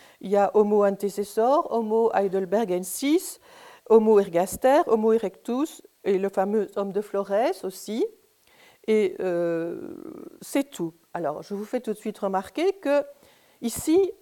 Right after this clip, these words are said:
Bernard Wood a son hypothèse à lui que je vais respecter, c'est de dire que les deux suivants qui sont mis en orange, eh bien ça, eh bien en fait, ils sont mal classés.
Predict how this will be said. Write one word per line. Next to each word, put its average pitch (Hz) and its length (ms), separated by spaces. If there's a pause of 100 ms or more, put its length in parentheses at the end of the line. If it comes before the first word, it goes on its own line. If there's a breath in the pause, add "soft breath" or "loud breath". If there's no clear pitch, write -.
(120)
Bernard 202 420
Wood 302 220 (120)
a 208 320 (300)
son 285 320
hypothèse 240 580
à 214 80
lui 233 260
que 208 120
je 190 120
vais 185 180
respecter, 233 800
c'est 269 180
de 214 120
dire 226 600 (640 soft breath)
que 285 80
les 294 160
deux 330 320
suivants 269 580
qui 330 140
sont 254 180
mis 226 180
en 208 140
orange, 190 720 (640 soft breath)
eh 233 80
bien 294 240
ça, 330 420 (720)
eh 196 60
bien 208 300
en 196 80
fait, 254 360 (100)
ils 196 60
sont 196 160
mal 185 200
classés. - 520